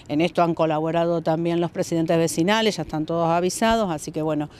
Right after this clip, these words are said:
eh, un agradecimiento porque yo siempre digo, uno solo no puede hacer todo el trabajo,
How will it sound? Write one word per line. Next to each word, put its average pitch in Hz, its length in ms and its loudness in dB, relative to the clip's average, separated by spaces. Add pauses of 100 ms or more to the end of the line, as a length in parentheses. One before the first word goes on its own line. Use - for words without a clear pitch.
(300)
eh, 147 360 2
un 180 140 4
agradecimiento 185 840 2
porque 160 420 -2
yo 180 180 -2
siempre 180 360 -2
digo, 190 300 4
uno 170 280 0
solo 202 680 4
no 170 240 -6
puede 180 260 -2
hacer 185 360 2 (180)
todo 175 240 -2
el 170 80 -4
trabajo, 196 500 0